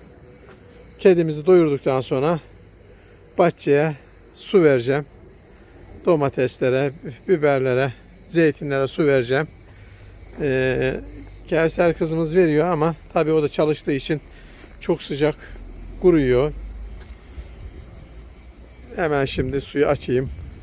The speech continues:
Zeytinlere su vereyim. Biraz da, e, incirler mincirler de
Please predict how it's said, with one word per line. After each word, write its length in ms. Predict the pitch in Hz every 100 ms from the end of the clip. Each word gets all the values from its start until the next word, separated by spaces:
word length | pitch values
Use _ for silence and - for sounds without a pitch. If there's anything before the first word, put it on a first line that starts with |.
| -
Zeytinlere 600 | 160 143 - 139 131 127
su 180 | - 139
vereyim. 300 | 120 123 135 - - - - - -
Biraz 360 | 156 131 123 110
da, 240 | 131 - -
e, 340 | 131 131 165
incirler 400 | 143 131 131 131
mincirler 520 | 131 127 127 131 123
de 220 | 127 143